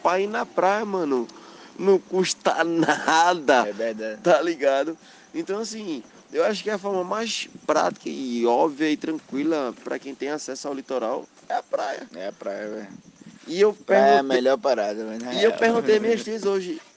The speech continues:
Speaker 1: "Tia Luca, Lisa, e a última vez que a senhora foi à praia?" Ela disse,
Speaker 2: Nem
Speaker 1: "Não
Speaker 2: lembra.
Speaker 1: lembra." Não lembra.
Speaker 2: Nem lembra.
Speaker 1: Não lembra. Tá ligado? Então,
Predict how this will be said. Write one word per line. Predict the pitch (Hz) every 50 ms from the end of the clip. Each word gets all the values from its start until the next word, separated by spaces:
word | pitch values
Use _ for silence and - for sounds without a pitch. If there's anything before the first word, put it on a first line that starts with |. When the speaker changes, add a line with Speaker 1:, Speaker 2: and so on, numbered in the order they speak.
| _ _
Speaker 1:
"Tia | - 185 196
Luca, | 196 196 196 185 - 190 180 165
Lisa, | 147 139 147 156 151 135 165 160
e | 160 156 160 160
a | 151 151
última | 156 156 - 160 165
vez | 170 151 147 143
que | 135
a |
senhora | 123 147 143 131
foi | - 139 135
à | 135
praia?" | - _ 117 113 101 101 104 104
Ela | 104 107
disse, | 104 - - - 110
Speaker 2:
Nem | 107 127 139
Speaker 1:
"Não | 139
Speaker 2:
lembra. | 127 120 120 127 135
Speaker 1:
lembra." | 131 127 131 123 127 131 123 117 - _ _ _ _ _ _ _ _ _ _ _
Não | 139 165 190 208
lembra. | 202 196 202 214 220 -
Speaker 2:
Nem | 202 180 160
lembra. | 160 147 135 127 123 123 123 120 120 127 135 113 98
Speaker 1:
Não | 156 180 208 233 240
lembra. | 233 226 226 233 240 240 233 214 208 185 170 170 175 - - - - - - - - - - - - - - -
Tá | - 180
ligado? | 180 180 170 165 170 170 170 185 180 - _ _ - - _ -
Então, | 208 240 - _ - 226 226 226